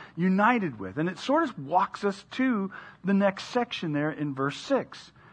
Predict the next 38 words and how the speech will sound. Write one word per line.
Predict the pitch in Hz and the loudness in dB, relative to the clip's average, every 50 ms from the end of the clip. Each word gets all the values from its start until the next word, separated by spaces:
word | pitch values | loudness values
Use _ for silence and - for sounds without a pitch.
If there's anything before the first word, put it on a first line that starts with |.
| - - - - _ _ _ _ _ | -20 -20 -20 -20 _ _ _ _ _
"What | - 196 254 254 - | 4 4 4 4 4
is | - 254 214 - | 0 -2 -2 0
the | - 262 | -2 -2
price | - - - - 233 233 233 196 - - - - - | -2 0 0 2 4 4 4 2 0 -4 -14 -10 -4
of | - 185 190 170 | -2 -2 -2 -2
five | - - 214 202 208 214 208 190 | 0 2 4 6 6 6 4 2
sparrows? | - - - - 170 165 156 120 90 82 90 - - - _ _ - - | -2 -12 -4 -2 0 0 0 -2 -4 -10 -14 -18 -20 -20 _ _ -2 2
Two | 262 254 | 2 4
copper | 262 - 277 269 - 285 262 | 6 6 4 6 6 2 0
coins? | - - 254 254 262 262 254 254 - - - - - - - - - _ _ | 2 2 2 2 4 2 0 -2 -2 -8 -20 -20 -20 -20 -20 -20 -20 _ _
Yet | - 175 170 - | -6 -6 -6 -4
God | - 190 190 196 180 | -2 -2 -2 -2 0
doesn't | 190 208 190 196 208 - - | -2 -2 -2 -2 -6 -6 -6
forget | 214 185 208 202 190 | -6 -2 -2 -2 -4
a | 185 | -4
single | - - - - - 262 269 254 - 247 | -10 -12 -14 -8 -2 2 2 4 4 2
one | 214 202 196 190 185 | 0 0 0 0 0
of | 160 127 | -2 -4
them. | 107 101 90 85 82 - _ - _ - - _ _ _ - | -4 -8 -8 -10 -12 -18 _ -20 _ -20 -20 _ _ _ -8
And | - 180 | -6 -4
the | 190 | 0
very | 180 277 302 294 214 | 2 4 4 4 2
hairs | - - - 262 285 285 277 277 262 220 - | 0 0 2 2 4 4 4 4 2 0 -2
on | - - 226 220 220 | -2 -2 0 2 4
your | 226 220 196 | 2 2 2
head | - - - 254 247 233 208 151 135 - - - - - - - | 0 -2 -2 2 4 4 2 2 0 -8 -16 -20 -20 -18 -6 0
are | 180 190 190 - | 4 4 4 4
all | - - 214 247 240 233 233 | 2 2 2 2 4 4 4
numbered. | 220 214 214 233 240 220 190 175 139 127 - | 4 4 4 4 4 4 2 0 -2 -2 -6
So | - - 208 165 - - - | -4 -4 -4 -4 -4 -4 0
don't | 254 262 285 277 277 | 4 4 4 4 2
be | 240 226 214 | 0 0 0
afraid. | 202 - - - 269 285 294 285 247 196 160 165 | 0 0 0 0 0 2 2 2 0 -2 -2 0
You're | 226 254 240 | 2 4 4
more | 226 240 240 226 | 4 6 4 4
valuable | 190 175 185 233 220 220 262 262 240 233 202 196 190 | 2 0 0 0 4 4 4 4 4 4 2 0 0
to | - 185 | 0 -4
God | 156 151 185 190 233 233 - 175 151 160 165 | -6 -2 -2 0 2 4 4 4 2 0 -2